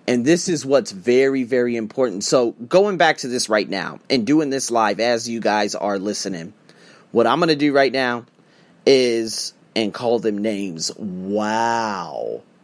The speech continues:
Wow. You know what's crazy? I'm gonna hurry up and read this out before I block this motherfucker.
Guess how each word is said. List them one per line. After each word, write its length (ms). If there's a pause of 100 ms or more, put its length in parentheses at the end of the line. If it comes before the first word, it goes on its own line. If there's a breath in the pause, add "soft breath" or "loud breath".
(160)
Wow. 1080
You 140
know 100
what's 140
crazy? 280
I'm 60
gonna 120
hurry 160
up 120
and 100
read 180
this 200
out 160
before 240
I 80
block 300
this 160
motherfucker. 540